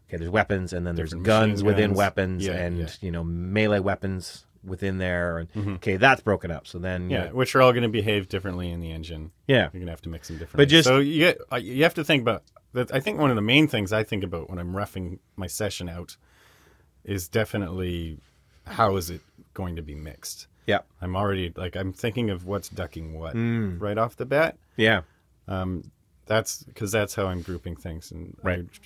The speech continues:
Speaker 2: you're, I'm trying to think of the relationships of the sound within F mod
Speaker 1: Yeah.
Speaker 2: most, and I'm still not the best at any of that, really.
Speaker 1: <laughs>
Speaker 2: Um, but I, going back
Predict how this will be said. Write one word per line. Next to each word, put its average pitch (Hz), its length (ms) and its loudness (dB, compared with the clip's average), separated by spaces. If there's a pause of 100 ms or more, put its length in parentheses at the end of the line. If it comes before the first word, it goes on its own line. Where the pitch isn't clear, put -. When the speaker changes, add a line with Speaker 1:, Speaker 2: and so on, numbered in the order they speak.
Speaker 2:
you're, 92 140 -8 (200)
I'm 90 120 -8
trying 107 220 -2
to 92 80 -2
think 95 280 -6
of 85 100 -10
the 85 120 -6
relationships 85 640 -8
of 87 60 -6
the 85 120 -8
sound 82 440 -10
within 98 420 -6 (560)
F 113 200 -4
mod 131 300 0 (100)
Speaker 1:
Yeah. 101 220 2
Speaker 2:
most, 117 440 -4
and 127 120 -4
I'm 131 60 -2
still 143 200 -2
not 98 140 0
the 175 80 -8
best 165 320 -8
at 85 100 -8 (720)
any 98 260 -6
of 80 60 -10
that, 82 220 -12
really. 98 540 -6
Speaker 1:
<laughs> - 320 -8
Speaker 2:
Um, 98 420 -4 (840)
but 117 280 4
I, 135 100 2
going 143 500 4
back 127 560 0